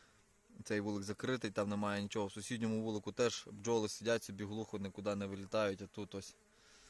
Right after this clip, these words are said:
така ситуація. Також, хто слідкував, то в ловушці, який,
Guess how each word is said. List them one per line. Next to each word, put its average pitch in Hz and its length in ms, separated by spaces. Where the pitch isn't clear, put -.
така 101 260
ситуація. 95 640
Також, 123 360
хто 123 240
слідкував, 117 600
то 113 120
в 107 40
ловушці, 113 440
який, 107 640